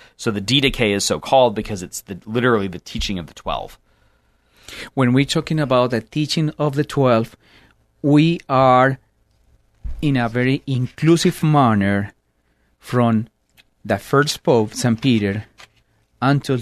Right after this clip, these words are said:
Speaker 2: today, Pope Francis.
Speaker 1: Mm-hmm.
Speaker 2: So I can believe that all those, uh, dogmatic, uh, communications, documents that sent in by Pope Francis are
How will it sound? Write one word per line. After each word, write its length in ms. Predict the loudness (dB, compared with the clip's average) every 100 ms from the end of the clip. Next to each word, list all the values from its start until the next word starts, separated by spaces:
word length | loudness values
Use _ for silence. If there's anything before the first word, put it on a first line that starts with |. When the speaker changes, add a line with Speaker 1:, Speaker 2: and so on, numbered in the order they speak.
| -6
Speaker 2:
today, 500 | -6 -2 0 0 -2
Pope 300 | -6 -8 -8
Francis. 680 | -4 -2 0 -4 -10 -18 -20 -14
Speaker 1:
Mm-hmm. 140 | -12
Speaker 2:
So 380 | -6 -2 -2 -4 -6
I 200 | -6 -6
can 520 | -6 -4 -4 -4 -6 -10
believe 960 | -4 -2 0 0 0 0 0 -4 -8 _ _ _ -12
that 400 | -4 0 0 -4 _ _ _ -2
all 200 | 0 0
those, 440 | 2 2 2 -2
uh, 300 | -4 -6 -6
dogmatic, 800 | -4 -4 0 0 2 0 -4 -6
uh, 560 | -4 -2 -2 -2 -4 -6 -10 _ _ _ _
communications, 1200 | -4 -2 -2 -4 -6 -2 -2 -2 -6 -8 -10 -12
documents 880 | -10 0 2 2 0 -2 -4 -8 -10 -10
that 360 | -2 0 -2 -6 -20 -20 -20 -10
sent 320 | -2 0 2
in 240 | 0 -2 -6 -6
by 300 | -2 0 -2
Pope 280 | -2 -4
Francis 520 | -2 0 0 0 -4 -6
are 220 | -4 -4